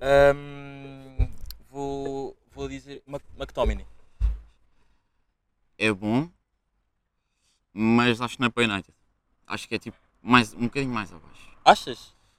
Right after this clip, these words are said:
Speaker 2: Para um Everton acho que tá, tá bom. Para o
Speaker 1: Ok.
Speaker 2: United não me parece.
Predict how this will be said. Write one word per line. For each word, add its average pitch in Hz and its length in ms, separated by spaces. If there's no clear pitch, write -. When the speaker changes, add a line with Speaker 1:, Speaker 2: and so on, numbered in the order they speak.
Speaker 2:
Para 131 100
um 117 120
Everton 113 460
acho 92 160
que - 60
tá, 90 240
tá 87 100
bom. 80 120
Para 104 100
o - 60
Speaker 1:
Ok. 104 60
Speaker 2:
United 113 340
não 107 100
me 104 60
parece. 92 420